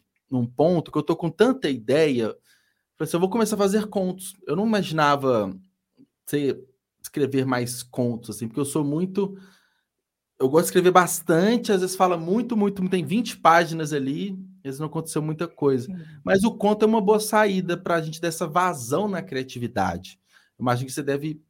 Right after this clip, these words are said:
Speaker 1: sentir um pouco isso, né? Ver
Speaker 2: Eu
Speaker 1: uma ideia, você
Speaker 2: adoro.
Speaker 1: resolve num conto, né?
Speaker 2: Eu adoro escrever contos, porque eu consigo chegar logo num final que eu falo do nocaute, eu gosto muito disso.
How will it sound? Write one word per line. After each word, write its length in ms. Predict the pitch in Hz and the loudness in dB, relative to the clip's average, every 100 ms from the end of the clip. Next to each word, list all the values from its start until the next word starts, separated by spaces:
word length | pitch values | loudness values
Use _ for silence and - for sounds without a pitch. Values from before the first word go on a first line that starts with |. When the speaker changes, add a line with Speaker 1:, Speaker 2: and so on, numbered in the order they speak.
| _ | _
Speaker 1:
sentir 380 | - 160 156 151 | -12 -10 -8 -8
um 60 | |
pouco 380 | 151 143 143 - | -4 -4 -4 -8
isso, 320 | 156 143 - 131 | -6 -6 -6 -4
né? 180 | 135 | -4
Ver 140 | 131 123 | 0 2
Speaker 2:
Eu 20 | |
Speaker 1:
uma 160 | 147 196 | 4 2
ideia, 540 | 240 143 147 170 180 | 2 2 4 4 4
você 140 | 180 | 4
Speaker 2:
adoro. 0 | |
Speaker 1:
resolve 600 | 185 185 180 147 156 180 180 | 4 4 2 4 6 6 2
num 220 | 190 190 | 0 0
conto, 400 | 156 147 135 135 | -2 -2 -4 -6
né? 200 | 135 143 _ _ _ _ | -6 -8 _ _ _ _
Speaker 2:
Eu 140 | - 214 | 0 0
adoro 260 | 202 226 | 2 0
escrever 340 | 262 226 220 220 | 0 -2 -2 -2
contos, 520 | - 202 233 233 - | -2 -2 -2 -4 -10
porque 340 | - - - | -12 -8 -2
eu 80 | 202 | 0
consigo 440 | 196 202 - 220 208 | 0 -4 -2 -4 -4
chegar 300 | 214 196 190 | -4 0 2
logo 280 | 185 196 214 | 2 2 2
num 180 | 214 214 | 0 -2
final 580 | - 214 208 180 202 | -2 0 2 4 4
que 80 | 214 | 2
eu 40 | 214 | 0
falo 200 | - 196 | 2 2
do 100 | 180 | 2
nocaute, 540 | 185 175 175 233 233 208 | 0 -2 0 0 0 0
eu 60 | |
gosto 320 | 175 202 208 208 | 4 4 4 0
muito 300 | 202 220 233 | 2 2 2
disso. 380 | 214 175 - | 0 0 -4